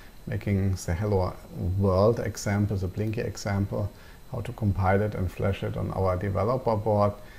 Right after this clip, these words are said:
In the next videos then we'll cover how the device tree and everything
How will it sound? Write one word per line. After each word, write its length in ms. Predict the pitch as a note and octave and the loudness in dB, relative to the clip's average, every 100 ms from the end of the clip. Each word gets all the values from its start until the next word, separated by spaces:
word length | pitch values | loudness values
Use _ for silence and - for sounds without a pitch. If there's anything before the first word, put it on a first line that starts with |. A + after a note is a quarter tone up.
| - - - | -18 -12 -4
In 60 | G#2 | 0
the 80 | |
next 320 | F#2+ F#2+ - A2+ | 2 0 -2 0
videos 380 | G#2+ G2+ G2 | 4 4 4
then 180 | F#2+ F#2+ | 2 2
we'll 160 | F#2+ F#2 - | 2 0 -4
cover 320 | F2+ G2 F#2 | -2 0 2
how 200 | F2 F#2+ | 2 2
the 160 | - | 0
device 500 | G2+ F2+ F2 F#2 F#2+ | 0 0 2 0 -2
tree 260 | - A2+ G2+ | -4 -2 0
and 340 | G2 - G2 F#2+ | 0 -2 -6 -4
everything 500 | G2 F#2+ - G2 | -4 -4 -4 -4